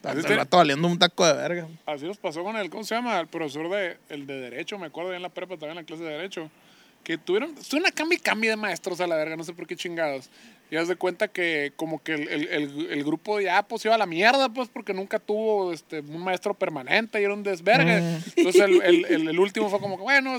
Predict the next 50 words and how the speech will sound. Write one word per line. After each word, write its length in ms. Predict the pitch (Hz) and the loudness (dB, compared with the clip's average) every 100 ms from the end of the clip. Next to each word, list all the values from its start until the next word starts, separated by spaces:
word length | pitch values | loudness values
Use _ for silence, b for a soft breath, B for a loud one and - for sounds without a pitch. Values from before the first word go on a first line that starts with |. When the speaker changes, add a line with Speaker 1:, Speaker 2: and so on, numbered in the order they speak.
| - | -4
Speaker 1:
solo 200 | - 269 | -4 -2
hay 40 | |
una 100 | 254 | 0
manera 220 | 226 220 | 0 2
de 60 | 220 | 2
salvar 300 | 180 156 175 | 2 0 0
a 40 | |
esta 180 | 165 - | -2 -6
madre", 300 | 165 139 147 | -4 -2 -2
dijo 180 | 131 143 | -4 -10
la 80 | 135 | -14
verga. 180 | 131 131 | -12 -12
Y 20 | |
puso 260 | - 147 196 | -12 -6 -6
el 60 | |
examen 320 | 185 196 214 | -2 -2 -2
a 40 | 190 | -2
la 100 | 170 | 4
verga. 340 | 226 262 220 190 B B B B - | 4 4 0 -2 B B B B -6
Y 60 | |
así 140 | 156 160 | -4 -2
como 220 | 175 170 | -4 -4
que 100 | 151 | -6
se 140 | 139 | -10
fue 140 | 127 139 | -8 -6
a 40 | |
la 80 | 156 | -6
puerta, 520 | - 240 294 285 - | -2 0 2 -2 -4
así. 160 | 220 247 311 320 311 _ _ _ - _ - | -6 -6 -8 -10 -16 _ _ _ -16 _ -14
Ah, 260 | 180 190 202 | -8 -8 -8
sí. 260 | - 135 117 b b b _ | -10 -14 -16 b b b _
Y 40 | |
luego 140 | 151 160 | -2 -2
como 160 | 165 | -4
que, 60 | 160 | -6
"Voy 160 | 202 330 | -4 -2
a 40 | |
voltear 320 | 330 185 196 214 | 0 2 2 4
para 140 | 226 | 4
el 40 | |
otro 180 | 202 208 | 2 0
lado, 180 | 180 151 | 2 2
como 160 | 151 160 | 0 0
que 60 | 175 | 2
les 100 | 180 | 6
voy 140 | 233 | 8
a 40 | |
dar 140 | 247 240 | 8 6
la 60 | |
espalda". 680 | 226 - 202 196 175 196 190 | 4 8 8 8 4 4 2